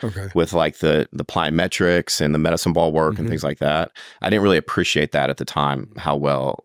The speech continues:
Speaker 2: um, he prepared me. Introduced to that, and then, you know, go to, to college, so more strength conditioning work there. And then after that,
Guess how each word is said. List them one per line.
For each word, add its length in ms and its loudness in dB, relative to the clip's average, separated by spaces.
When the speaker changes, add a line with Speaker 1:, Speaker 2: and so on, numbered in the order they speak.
Speaker 2:
um, 220 -4
he 120 -6
prepared 380 -4
me. 200 -4
Introduced 400 0
to 60 2
that, 420 2
and 160 2
then, 100 4
you 60 4
know, 160 4
go 140 0
to, 100 0
to 140 -10
college, 420 0
so 260 0
more 220 -2
strength 240 -2
conditioning 440 0
work 380 -4
there. 460 -2
And 180 2
then 280 2
after 320 0
that, 420 2